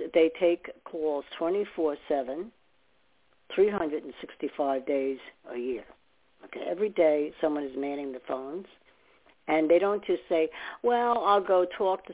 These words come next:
someone and we'll see what we can do." No. From what I understand, and I'll tell you differently if it turns out to be differently, because I will call them again myself,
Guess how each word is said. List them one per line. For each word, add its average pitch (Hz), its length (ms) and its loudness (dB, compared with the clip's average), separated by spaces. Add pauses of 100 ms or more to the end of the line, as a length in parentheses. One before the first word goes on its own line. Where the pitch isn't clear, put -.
(100)
someone 156 440 2
and 160 200 0
we'll 165 220 0
see 185 80 8
what 170 160 4
we 165 100 2
can 156 220 -4
do." 170 480 2 (100)
No. 151 560 -4 (640)
From 180 140 2
what 165 140 6
I 156 160 6
understand, 165 680 2
and 156 120 0
I'll 143 200 -4
tell 165 100 0
you 147 160 -2 (100)
differently 170 640 -2
if 160 120 -4
it 151 160 -6
turns 151 280 -2
out 202 240 4
to 151 80 -4
be 135 160 -4
differently, 156 600 -4
because 160 260 -10
I 143 100 -2
will 135 140 -4
call 147 280 -4
them 135 160 -6
again 139 320 -8
myself, 135 640 -2